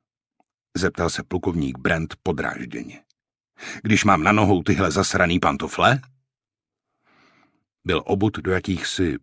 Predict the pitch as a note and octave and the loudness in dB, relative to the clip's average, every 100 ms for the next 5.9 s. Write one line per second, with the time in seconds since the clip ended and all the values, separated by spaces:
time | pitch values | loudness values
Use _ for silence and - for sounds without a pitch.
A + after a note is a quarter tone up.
0 | _ - G#3 G#2 F#2+ F#2+ F2 - C2+ F#2 | _ 2 4 4 2 2 -2 -8 -4 -2
1 | F2+ F#2 F2+ E2+ - - E2+ - - - | 0 0 -2 -4 -8 -4 -4 -4 -10 -16
2 | - - _ _ _ _ _ F#2 F#2+ - | -18 -20 _ _ _ _ _ -2 -2 -2
3 | - D2 - F2+ F2+ E2+ _ _ _ _ | -6 -6 -4 -2 -2 -6 _ _ _ _
4 | G#2+ F#2+ F2+ F2 F2 E2+ D2+ C#2+ - F#2 | 4 6 6 4 0 0 -2 -8 -2 -2
5 | D#2 - C#2+ C#2+ C2 - - - | -2 -4 -6 -6 -6 -8 -14 -16